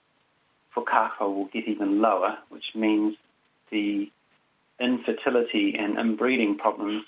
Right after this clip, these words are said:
will probably get worse. So it's really important to try and do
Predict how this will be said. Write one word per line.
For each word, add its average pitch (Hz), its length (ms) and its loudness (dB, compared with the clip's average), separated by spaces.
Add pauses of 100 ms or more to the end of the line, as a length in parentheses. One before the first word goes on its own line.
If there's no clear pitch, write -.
will 104 80 -6
probably 101 460 -10
get 110 260 -8
worse. 117 300 0 (960)
So 110 200 2
it's - 220 -8
really 120 240 2
important 110 500 0
to - 60 -20
try 107 320 0
and 104 120 0
do 117 100 2